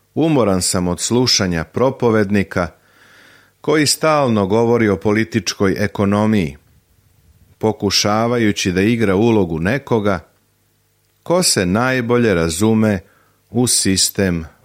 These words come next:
upravljanja.” Uobrazio je da zna sve na svetu,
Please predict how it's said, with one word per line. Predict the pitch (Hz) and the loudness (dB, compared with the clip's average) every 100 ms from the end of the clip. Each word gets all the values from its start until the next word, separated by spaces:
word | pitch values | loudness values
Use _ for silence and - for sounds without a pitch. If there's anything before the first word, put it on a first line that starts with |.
| _ | _
upravljanja.” | 101 101 113 110 80 69 76 78 _ _ _ _ _ _ _ _ _ _ _ _ _ _ _ _ _ _ _ _ _ | -2 -2 0 -2 -2 -6 -8 -12 _ _ _ _ _ _ _ _ _ _ _ _ _ _ _ _ _ _ _ _ _
Uobrazio | 110 113 95 107 113 120 117 131 92 | 0 0 2 0 0 0 0 0 0
je | 76 | 0
da | 87 85 | -2 -2
zna | 95 110 78 - | 0 0 -2 -4
sve | - - 117 127 | -4 -2 0 0
na | 78 | 0
svetu, | - - 92 98 95 104 | -4 -2 0 0 -2 -10